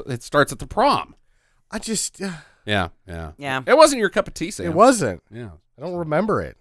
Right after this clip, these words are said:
Speaker 1: Yeah, I guess not. But Jackie loved it.
Speaker 3: I did.
Speaker 1: Number
Speaker 3: It was my
Speaker 1: ten.
Speaker 3: number ten pick.
Speaker 1: Number ten. I, uh, I'll give it an honorable mention. I thought it was okay.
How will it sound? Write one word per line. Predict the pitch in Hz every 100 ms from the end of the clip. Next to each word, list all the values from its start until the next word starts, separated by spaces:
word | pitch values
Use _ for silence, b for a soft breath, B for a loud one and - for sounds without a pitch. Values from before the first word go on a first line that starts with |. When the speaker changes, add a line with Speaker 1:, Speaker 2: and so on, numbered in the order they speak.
| -
Speaker 1:
Yeah, | 95
I | -
guess | 90 -
not. | 117 107
But | 101
Jackie | 123 202 226
loved | 233 294 240
it. | 247 _ _ 170
Speaker 3:
I | 190
did. | 180 175 - -
Speaker 1:
Number | 117 175
Speaker 3:
It |
was | 156
my | 175
Speaker 1:
ten. | 170
Speaker 3:
number | 175
ten | 180 185 175
pick. | 135 - -
Speaker 1:
Number | 117 117
ten. |
I, | 156 165
uh, | 151 147 143
I'll | - 294
give | 196
it | 107
an | 80
honorable | 76 69 73
mention. | 67 67 - 73 -
I | 143
thought | 80
it |
was | 71
okay. | 73 _